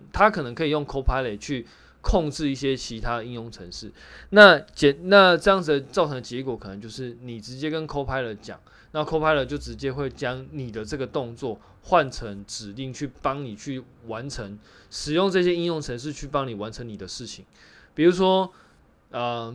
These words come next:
对开发者来说，可能就是写 code。写 code 这件事情，可能就是你告诉 Copilot 说你要写什么，那直接它在V S Code 里面，它就展现出可能是一些 draft，或者说你直接叫它说你要，你要设定什么，它直接，可能就直接帮你设定。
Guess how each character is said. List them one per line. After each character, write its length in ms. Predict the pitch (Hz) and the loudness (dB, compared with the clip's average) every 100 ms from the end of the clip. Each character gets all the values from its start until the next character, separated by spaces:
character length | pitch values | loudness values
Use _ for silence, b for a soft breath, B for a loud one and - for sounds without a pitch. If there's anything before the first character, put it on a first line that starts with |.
| 131 | 4
对 120 | 202 | 6
开 160 | 180 180 | 6 6
发 140 | 180 | 4
者 100 | 151 | 2
来 120 | 117 | -2
说， 160 | 120 139 | -2 -4
可 100 | 131 | -6
能 100 | 110 | -6
就 60 | 131 | -6
是 80 | |
写 240 | 135 113 95 | -6 -8 -8
code。 180 | 127 117 | -6 -4
写 160 | 151 | -2
code 160 | 156 214 | 0 2
这 80 | 208 | 2
件 120 | 196 | 0
事 120 | 190 | -4
情， 220 | - 117 | -10 -12
可 100 | 107 | -10
能 80 | 101 | -12
就 80 | 123 | -10
是 120 | 151 | -10
你 180 | 123 107 | -10 -8
告 180 | 117 139 | -4 -2
诉 120 | 143 | -4
Copilot 420 | 139 127 127 110 | -6 -6 -6 -6
说 140 | 127 | -10
你 80 | 120 | -10
要 100 | 113 | -10
写 180 | 107 107 | -10 -12
什 140 | 107 | -12
么， 100 | 87 107 | -18 -10
那 100 | 143 | -10
直 160 | 127 113 | -10 -8
接 240 | 139 139 B B | -4 -4 B B
它 100 | 143 | -4
在 200 | 143 139 | 0 0
V 340 | 131 151 151 | -2 0 0
S 160 | 147 - | 0 -6
Code 260 | - 156 123 | -4 -4 -4
里 120 | 101 | -8
面， 180 | 107 127 | -12 -10
它 120 | 113 | -10
就 120 | 120 | -8
展 400 | 127 - 131 107 | -8 -10 -10 -10
现 160 | 107 131 | -8 -10
出 280 | 131 123 120 B B | -10 -12 -12 B B
可 80 | - | -18
能 100 | 107 | -16
是 220 | 113 135 | -10 -10
一 60 | 127 | -6
些 140 | 139 | -6
draft， 520 | 131 131 107 - 92 - b b | -4 -6 -6 -10 -14 -14 b b
或 140 | 156 | 0
者 40 | 156 | 2
说 160 | 156 | 2
你 120 | 147 120 | -2 -4
直 120 | 127 | -6
接 120 | 135 | -2
叫 200 | 143 135 | 0 0
它 80 | 139 | -2
说 200 | 131 131 | -4 -8
你 100 | 110 | -8
要， 160 | 117 127 113 - | -8 -10 -14 -8
你 80 | |
要 80 | 123 | -8
设 180 | 131 143 | -4 -6
定 160 | 135 120 | -6 -10
什 100 | 98 | -12
么， 80 | 95 | -12
它 80 | 127 | -14
直 200 | 110 123 | -12 -14
接， 60 | 120 - | -14 -14
可 100 | 107 | -12
能 100 | 107 | -12
就 60 | |
直 80 | 123 | -8
接 100 | 117 | -6
帮 160 | 120 117 | -6 -6
你 60 | |
设 220 | 98 117 | -6 -8
定。 180 | 104 104 | -8 -12